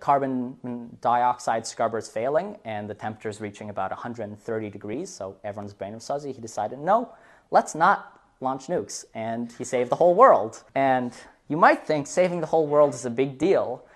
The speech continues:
but I'm gonna try to convince you that it's a bigger deal. <laughs> So the idea of long-termism, at its principle, is the idea that we shouldn't just care if we're trying to do the most good we can.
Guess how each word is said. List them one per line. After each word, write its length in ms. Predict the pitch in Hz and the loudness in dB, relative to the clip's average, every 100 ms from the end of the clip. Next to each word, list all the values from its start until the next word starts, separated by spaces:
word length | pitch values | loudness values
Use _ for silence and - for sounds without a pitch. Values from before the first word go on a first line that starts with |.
| _ _ - | _ _ 2
but 320 | 123 117 - | 4 4 2
I'm 160 | 135 139 | -4 -2
gonna 240 | 139 127 | 0 0
try 300 | 123 - 190 | -2 4 8
to 80 | 214 | 8
convince 420 | 233 139 104 98 | 4 -4 -4 -6
you 160 | 110 113 113 | -4 -4 -2
that 240 | 110 107 | -6 -6
it's 140 | 123 123 | -10 -8
a 60 | |
bigger 280 | 127 180 135 | 0 2 2
deal. 300 | 101 82 - - - - | -2 -10 -14 -18 -20 -18
<laughs> 80 | 233 190 185 214 220 214 254 - 285 285 466 185 208 214 175 - 127 - - _ | -12 -10 -8 -4 -2 -2 -4 -6 -8 -8 -8 -10 -10 -10 -12 -10 -12 -14 -18 _
So 280 | 147 139 156 | 6 6 6
the 100 | 175 | 2
idea 240 | 185 254 | 6 8
of 160 | 247 - | 8 8
long-termism, 600 | 156 147 147 98 85 - 104 - - | 4 4 2 -6 -8 -14 -18 -10 0
at 100 | 170 | 0
its 120 | 175 | 2
principle, 520 | 131 120 - 165 175 - _ | -2 -2 2 2 0 -16 _
is 380 | 123 123 123 117 | -4 -2 -4 -2
the 100 | 127 | -2
idea 340 | 123 127 127 123 | 0 0 0 0
that 320 | 113 110 - | -2 -2 -6
we 300 | 120 117 117 | -4 -2 -4
shouldn't 360 | - 156 170 143 | -4 -4 -2 -4
just 200 | 127 - | -6 -4
care 420 | 104 98 127 - _ | -4 -4 -4 -10 _
if 240 | 117 110 - | -12 -10 -8
we're 80 | 113 | -6
trying 240 | 131 131 | -6 -6
to 80 | 127 | -6
do 120 | 123 | -8
the 80 | 120 | -6
most 260 | 117 117 | -6 -6
good 120 | 117 110 | -10 -8
we 80 | |
can. 360 | 107 104 123 | -10 -10 -10